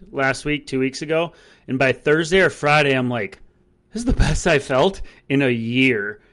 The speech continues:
And I was doing nothing of purpose. I was like, I woke up and I was like, "Oh, I didn't crash in the afternoon after lunch." I was like, "I'm not even tired tonight to go to bed."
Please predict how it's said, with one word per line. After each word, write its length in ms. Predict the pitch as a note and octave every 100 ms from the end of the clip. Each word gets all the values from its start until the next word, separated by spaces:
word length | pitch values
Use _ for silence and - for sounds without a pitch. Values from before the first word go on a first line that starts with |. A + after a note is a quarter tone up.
| _ -
And 100 | E3+
I 40 |
was 120 | E3
doing 300 | C3+ D3+ B2
nothing 560 | A#2 A#2+ - F#2 F2 F#2+
of 280 | B2+ A2 -
purpose. 460 | A#2 G#2+ G2 F#2 - -
I 80 | E3
was 120 | F#3
like, 160 | E3+ E3+
I 80 | D3+
woke 280 | D#3+ G3+ G3+
up 160 | A3+
and 80 | G#3
I 40 |
was 80 | F3+
like, 240 | D#3+ C3 - _ -
"Oh, 280 | B3 D#3 - -
I 60 |
didn't 180 | F3 G#3+
crash 460 | - D#3 D#3+ F3+ -
in 60 |
the 120 | F3+ F3
afternoon 420 | E3+ E3 D#3 E3
after 300 | F3 E3+ C#3
lunch." 380 | B2+ C#3 G3+ F#3+
I 40 |
was 120 | D#3+
like, 160 | D3 - -
"I'm 80 | C4
not 140 | G#3
even 160 | F3 D#3+
tired 340 | - C4+ C#4+
tonight 280 | D#3+ C3+ B2
to 80 | C3
go 120 | B2+
to 60 |
bed." 240 | A2+ A2+